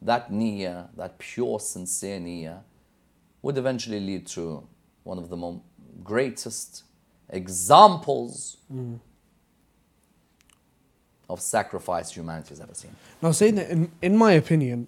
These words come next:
Speaker 2: that will is not being implemented today.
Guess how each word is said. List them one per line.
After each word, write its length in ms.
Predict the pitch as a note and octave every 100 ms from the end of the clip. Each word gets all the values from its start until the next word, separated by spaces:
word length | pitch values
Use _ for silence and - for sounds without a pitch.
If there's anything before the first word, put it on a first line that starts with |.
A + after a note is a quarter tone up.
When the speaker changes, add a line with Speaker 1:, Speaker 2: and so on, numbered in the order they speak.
| -
Speaker 2:
that 420 | C3 B2+ E3+ E3+ D3
will 460 | D3 D#3+ B2+ B2+ - _
is 260 | D#3 B2 B2
not 360 | C#3+ E3+ F#3+ D#3+
being 260 | D#3+ C#3 C#3 D3+
implemented 800 | C#3 - C#3 C3+ B2 - C3 - -
today. 440 | - C3+ B2+ A#2